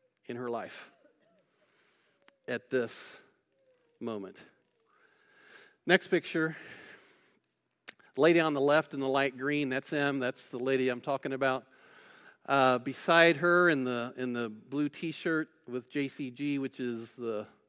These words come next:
in Spanish what G S C is about. He's a gatherer. Um, the guy to his left is also one.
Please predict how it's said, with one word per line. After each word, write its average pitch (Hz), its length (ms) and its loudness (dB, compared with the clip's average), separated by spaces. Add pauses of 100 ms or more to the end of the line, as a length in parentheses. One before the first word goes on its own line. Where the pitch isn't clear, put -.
(360)
in 131 80 -10
Spanish 147 520 -2
what 117 200 -4
G 131 220 -4
S 117 120 -4
C 139 160 -8
is 127 140 -8
about. 117 340 -4 (960)
He's 185 240 2
a 165 60 -2
gatherer. 147 600 4 (500)
Um, 127 520 0 (840)
the 127 120 -2
guy 160 240 6
to 143 80 2
his 170 200 2
left 143 280 2
is 131 160 -2
also 156 400 0
one. 117 400 -4